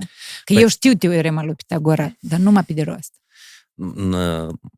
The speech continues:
Speaker 2: propriu zis, cunoștințele matematice nu o să-mi trebuiască, dar capacitatea pe care ți-o dezvoltă matematica, de a face niște raționamente, de a face niște relații cauze-efect, de a răspunde la întrebarea, "De ce?" Cui trebuie asta?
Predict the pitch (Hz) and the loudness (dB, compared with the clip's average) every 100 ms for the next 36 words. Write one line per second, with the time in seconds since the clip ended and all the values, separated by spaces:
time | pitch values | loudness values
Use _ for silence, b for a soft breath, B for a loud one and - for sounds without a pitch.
0 | _ _ - 127 120 139 - 101 - 120 | _ _ -6 -2 0 0 0 -2 -2 -4
1 | 98 90 85 90 98 - - 110 104 92 | -2 -2 -2 -2 -4 -4 -8 -6 -6 -6
2 | 82 82 - 90 85 87 87 - 127 120 | -2 -2 -2 -4 -2 -2 -2 -2 -2 -4
3 | - - 87 76 82 76 107 101 - 80 | -4 -4 -6 -6 -8 -4 -2 -2 -4 -4
4 | 80 85 78 80 98 131 - 80 B B | -2 -2 -2 -2 0 0 -2 -10 B B
5 | B - 90 101 - 98 87 90 - 90 | B -10 -6 -6 -4 -4 -2 -4 0 0
6 | 87 95 87 82 80 92 92 - - 85 | 2 2 0 -2 -2 -2 -2 -4 -4 -2
7 | 87 92 92 - 90 82 80 85 78 _ | 0 0 -2 0 0 0 -2 -4 -4 _
8 | B B B - 98 95 95 95 - 120 | B B B -2 0 2 2 0 0 2
9 | 101 95 95 98 98 110 143 - 78 71 | 2 2 0 0 0 0 -2 -2 -4 -6
10 | _ _ _ _ _ _ _ 120 - 87 | _ _ _ _ _ _ _ 0 0 -2
11 | 82 73 76 - - | -2 -4 -8 -12 -16